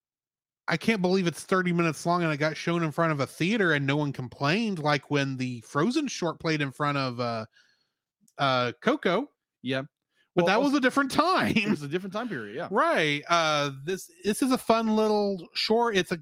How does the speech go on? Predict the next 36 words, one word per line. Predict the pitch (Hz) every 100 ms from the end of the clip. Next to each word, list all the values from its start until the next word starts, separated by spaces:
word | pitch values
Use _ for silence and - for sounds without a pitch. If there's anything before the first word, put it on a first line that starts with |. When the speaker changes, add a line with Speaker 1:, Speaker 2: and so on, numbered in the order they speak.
| 156
Speaker 1:
has | 170 160
a | 139
great | - 175 175
Chris-, | - 185 - - -
Christmas | 208 - 196 -
message. | 156 170 220 214 208 - _ - _ _ _ _ -
And | 180 180 180
i-, | 156 170 -
in | - 220
a | 262
way, | 240 294
it, | 349 247 254 - _ _ _ _ _ _ _ _
it | 185
doesn't | 254 254
really | 214 202 143
s-, | - - - _ -
come | 170 175
right | 175 170
out | 165 151
and | 139 131 - _ _
tell | - 160 196
the | 202
gospel, | 208 214 214 - 254 285
but | 220 156 139
Speaker 2:
Yeah. | 117 120 - _ -
Speaker 1:
it's | 277 -
got | - 294
a | 392
very | 269 254 277
nice | 247 233 254 - - - - -
message | 185 254 - 226
about, | 175 180 180
you | 185
know, | 180 147 165 - _ _ _ _ _ _ _ _ _ _
the | 180 185
small, | - 175 175 175